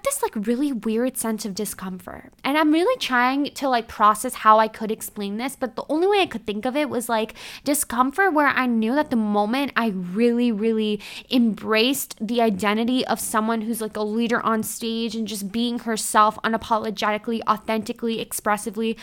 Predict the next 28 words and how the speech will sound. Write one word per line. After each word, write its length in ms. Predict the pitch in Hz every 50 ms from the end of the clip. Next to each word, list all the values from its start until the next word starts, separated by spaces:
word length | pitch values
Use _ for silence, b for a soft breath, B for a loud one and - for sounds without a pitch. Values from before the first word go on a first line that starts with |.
| B B B B B B B -
I 140 | 285 339 440
knew 420 | 480 330 240 233 262 285 302 - - _ 262
with 200 | 220 269 262 -
that 460 | 190 190 214 196 208 247 262 - -
comes 360 | - - 247 233 226 233 226 226 -
a 60 | 220
foreign 340 | 226 - 233 220 214 214 208
territory, 640 | - - 208 202 202 208 202 214 - - - - -
a 120 | - -
territory 760 | - - - 294 330 370 349 - - 247 240 226 226 220 220 B B B B B B
that 120 | 262 254
I'm 200 | 262 240 262 254
really 260 | 262 320 381 523 539 359
excited 560 | - - - - - 214 208 240 254 240 220
to 100 | - 233
just 220 | 202 - 233 226 -
tap 300 | - - 202 208 208 -
into 320 | 208 208 214 - - 233
and 140 | 226 220 208
go 120 | 214 214
bigger 340 | 208 185 196 190 - 233 247
with, 220 | 247 285 302 285 -
but 160 | 277 254 - -
also 300 | 240 302 302 - - 440
a 60 | 427
territory 640 | - - - 247 233 247 269 254 247 285 294 302 302
that 160 | 285 254 247
feels 260 | - - 254 269 220